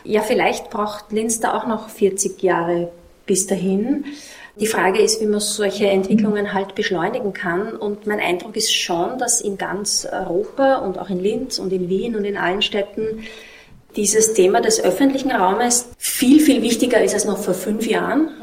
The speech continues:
Und da haben wir, glaube ich, in den letzten paar Jahren einen großen Schritt gemacht. Und vielleicht dauert's dann doch nicht vierzig Jahre, sondern halt nur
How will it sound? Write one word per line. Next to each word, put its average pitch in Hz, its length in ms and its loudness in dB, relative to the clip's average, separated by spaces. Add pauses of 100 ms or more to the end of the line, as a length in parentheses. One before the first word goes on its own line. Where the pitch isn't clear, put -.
Und - 360 -8
da 196 100 -2
haben 196 160 -2
wir, 208 120 0
glaube 190 260 -2
ich, - 80 -4
in 208 80 -2
den 196 100 -4
letzten 180 340 -2
paar 208 160 -6
Jahren 185 280 -2
einen 202 240 -8
großen 190 320 -6
Schritt - 360 -8
gemacht. 180 580 -8 (420)
Und 202 100 -4
vielleicht 196 380 0
dauert's 196 240 0
dann 208 100 -2
doch 190 140 -2
nicht 202 160 -4
vierzig 214 340 -4
Jahre, 185 240 0
sondern 196 300 -2
halt 196 160 -2
nur 202 140 -6